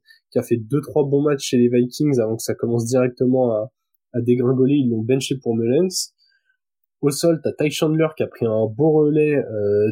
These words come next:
de Mattison, qui est blessé. Euh, Justin Jefferson, il revient, mais on sent que c'est, c'est pas la même chose qu'avec Kirk Cousins. C'est, attention, il est très, très doué, mais il revient de blessure, il a pas le même Q B.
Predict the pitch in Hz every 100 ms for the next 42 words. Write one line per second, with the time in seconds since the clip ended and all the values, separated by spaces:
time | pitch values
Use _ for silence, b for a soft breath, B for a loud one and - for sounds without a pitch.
0 | 107 117 117 123 - 127 - 135 127 110
1 | - _ _ _ - - 120 113 117 120
2 | - 175 202 - _ _ _ _ _ _
3 | _ _ - 113 113 135 - 143 135 135
4 | 139 - 160 156 139 120 117 143 151 151
5 | 131 110 104 - _ _ _ _ _ _
6 | 120 - 143 135 - 113 107 107 104 107
7 | 107 - _ _ _ _ - - - 131
8 | 135 123 147 - 131 120 120 131 - 139
9 | 151 139 - 107 123 - 131 107 104 -
10 | 127 - 127 143 127 110 107 120 131 127
11 | 135 - 160 120 107 127 131 127 123 135